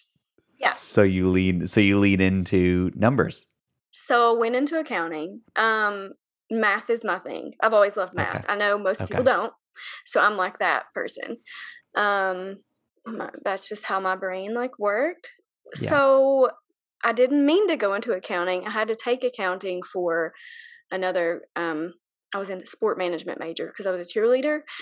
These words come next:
Speaker 1: and I wanted to, I don't know, own a cheerleading gym. <laughs> Which
Speaker 2: <laughs> Yeah.
Speaker 1: n-, now, I don't know. So I'm in, in accounting. <laughs> I don't know what I was doing. I was in college, okay? I was eighteen.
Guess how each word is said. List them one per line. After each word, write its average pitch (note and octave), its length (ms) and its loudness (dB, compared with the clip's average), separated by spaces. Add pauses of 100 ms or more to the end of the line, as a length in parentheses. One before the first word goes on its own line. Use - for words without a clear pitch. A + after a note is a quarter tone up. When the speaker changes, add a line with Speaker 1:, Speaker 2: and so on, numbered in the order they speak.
(280)
Speaker 1:
and G#3 100 -2
I G3 40 0
wanted F#3+ 420 -4
to, F3 160 -4
I - 80 -2
don't F#3+ 160 -6
know, F3+ 320 -6 (540)
own G#3 120 -6
a G#3 60 -6
cheerleading B3 420 2
gym. C4+ 380 0 (220)
<laughs> - 340 -2
Which - 460 -4
Speaker 2:
<laughs> - 640 -6
Yeah. - 180 2
Speaker 1:
n-, A#3 200 -2 (340)
now, A3 460 4 (100)
I G#3 80 2
don't G#3+ 140 2
know. F3+ 180 0
So C4 200 4
I'm B3+ 200 6
in, F#3+ 300 0
in C#4+ 260 4
accounting. A3 640 6
<laughs> C#4+ 240 2 (240)
I E4 140 10
don't D#4 140 8
know B3+ 120 4
what A3 120 8
I G#3 60 8
was A3+ 120 2
doing. A3 160 2 (260)
I - 100 10
was F#4+ 120 4
in D4+ 100 2
college, G3+ 360 4
okay? A#3+ 300 4
I G#3+ 40 8
was G#3+ 100 -2
eighteen. G#3 480 -2